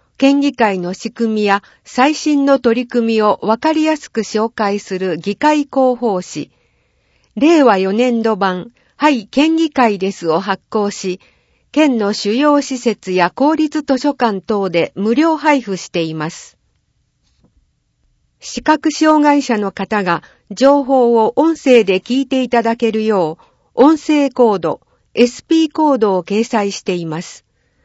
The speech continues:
活字文章読み上げ装置を使用の上、ぜひお聞きください。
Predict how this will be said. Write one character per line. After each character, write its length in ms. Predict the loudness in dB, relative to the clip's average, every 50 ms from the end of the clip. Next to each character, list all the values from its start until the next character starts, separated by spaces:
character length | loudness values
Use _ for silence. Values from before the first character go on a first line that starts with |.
| _ _ _ _ _ _ _ _ _ _ _
活 300 | -6 -4 -4 0 0 0 0
字 140 | 0 0 0
文 220 | 2 0 0 0
章 340 | 0 2 2 4 4 4 4
読 180 | 2 2 2
み 180 | 2 2 2 2
上 100 | 2 0
げ 140 | 0 0 -2
装 180 | 0 0 0 0
置 300 | 0 0 -2 -4 -2 0
を 100 | 0 -2
使 220 | -4 -6 -4 -2
用 200 | 0 0 0 0
の 220 | 0 -2 -2 0 0
上、 240 | 0 0 0 -2 -6 _ _ _ _ _ _
ぜ 160 | 0 0 0
ひ 220 | 0 0 -2 -2 -2
お 40 | -4
聞 200 | -2 -2 -4 -4
き 100 | -4 -4
く 140 | -4 -2
だ 140 | -2 -2 -2
さ 180 | 0 -2 -2 -2
い。 140 | -2 -6